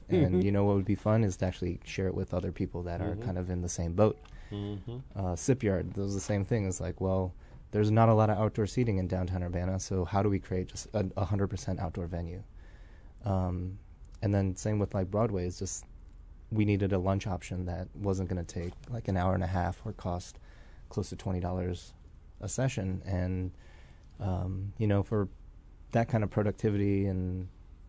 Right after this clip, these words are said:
Speaker 1: like, walkability of all these things that you talk about of, like, urban areas, those are the things that at this point in my life, those are things that I want. Um,
Speaker 2: Mm-hmm.
Speaker 1: so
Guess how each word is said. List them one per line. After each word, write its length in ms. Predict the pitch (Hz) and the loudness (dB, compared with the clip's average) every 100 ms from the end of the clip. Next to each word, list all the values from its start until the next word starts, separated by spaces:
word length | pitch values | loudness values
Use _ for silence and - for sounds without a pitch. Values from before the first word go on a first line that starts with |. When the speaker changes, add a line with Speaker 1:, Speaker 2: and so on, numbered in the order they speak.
| - - - - 113 | -20 -20 -20 -14 -10
Speaker 1:
like, 180 | 92 - | -10 -4
walkability 840 | 104 104 107 98 107 98 98 95 | 4 4 4 4 4 4 4 2
of 100 | 92 | 4
all 140 | 101 110 | 6 6
these 200 | 101 - | 6 2
things 200 | 107 101 | 0 0
that 100 | 95 | 0
you 100 | 95 | -2
talk 260 | - 104 98 | -4 -2 -2
about 280 | 92 92 92 | -2 -2 -2
of, 160 | 90 | -4
like, 240 | 98 90 - | -6 -8 -2
urban 240 | 104 101 95 | 0 0 0
areas, 460 | 110 104 92 95 | 0 0 -2 -6
those 200 | 104 104 | -4 -2
are 220 | 101 98 98 - - - - - | 0 0 -2 -10 -18 -18 -18 -10
the 80 | - | -6
things 300 | - 110 104 | 2 4 4
that 200 | 101 95 - | 4 2 0
at 160 | 101 | 0
this 160 | 120 113 | 2 2
point 220 | - 98 | 2 2
in 60 | 95 | 2
my 100 | 92 | 0
life, 300 | 92 98 - | 0 -4 -2
those 200 | 107 98 | -2 0
are 60 | 98 | -2
things 240 | 110 95 | -4 -6
that 80 | 95 | -6
I 180 | 90 87 - - - - - - - | -6 -8 -12 -18 -20 -18 -18 -16 -6
want. 440 | 98 87 82 - - - 117 | -4 -4 -6 -14 -18 -12 -6
Um, 60 | |
Speaker 2:
Mm-hmm. 440 | 101 95 92 92 113 113 - - - - - - - | -2 -2 -4 -8 -10 -12 -16 -18 -18 -18 -18 -16 -12
Speaker 1:
so 440 | - 95 92 98 | -8 -6 -6 -8